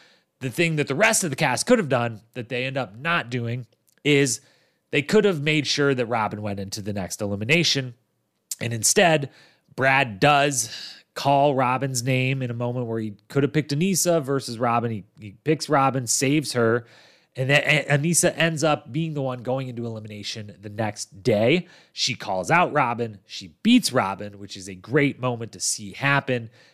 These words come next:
They hug it out after the elimination win. Um, and Aneesa, you know, says, "I will forgive you on my own time at some day, but I, you know, I'm praying for you to get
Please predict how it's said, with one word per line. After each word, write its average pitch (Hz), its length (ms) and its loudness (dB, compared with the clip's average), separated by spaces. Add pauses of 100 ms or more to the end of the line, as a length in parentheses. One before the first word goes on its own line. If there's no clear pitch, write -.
(120)
They 131 140 0
hug 139 240 2
it 139 100 0
out 135 360 2
after 127 380 -2
the 120 140 -2
elimination 117 680 -6
win. 131 380 0 (380)
Um, 107 600 -4
and 110 160 -8
Aneesa, 107 400 -4
you 104 120 -6
know, 98 160 -12
says, 110 440 -2
"I 95 180 -8
will 120 340 0
forgive 113 420 -6
you 120 180 -4
on 113 280 -4
my 113 160 -6
own 110 180 -10
time 120 460 -4
at 104 240 -8
some 107 260 -4
day, 113 260 0
but 92 160 -8
I, 82 120 -14
you 90 120 -20
know, 85 120 -20
I'm 82 140 -20
praying 104 320 -12
for 107 100 -14
you 104 100 -8
to 95 80 -10
get 117 320 -2